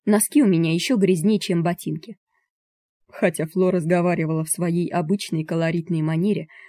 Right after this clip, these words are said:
она почти до шёпота понизила голос и внимательно следила за тем, как я прохожу мимо неё к кровати. Вообще-то было довольно странно столь долгое время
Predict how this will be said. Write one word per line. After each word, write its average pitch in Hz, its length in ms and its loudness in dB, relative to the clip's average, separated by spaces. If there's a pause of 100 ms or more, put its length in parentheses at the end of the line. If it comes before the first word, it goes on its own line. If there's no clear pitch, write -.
(200)
она 185 220 4
почти 190 360 0
до 175 140 2
шёпота 170 420 -6
понизила 165 520 -2
голос 165 440 -6 (360)
и 196 140 2
внимательно 170 600 2
следила 160 480 -2
за 160 140 -2
тем, 202 280 -6 (380)
как 190 180 -4
я 180 140 2
прохожу 170 540 -4
мимо 160 240 0
неё 160 300 0
к 160 80 -16
кровати. 160 560 -6 (920)
Вообще-то 262 400 2
было 269 220 4
довольно 185 360 4
странно 175 600 -2
столь 175 280 0
долгое 165 420 0
время 165 380 2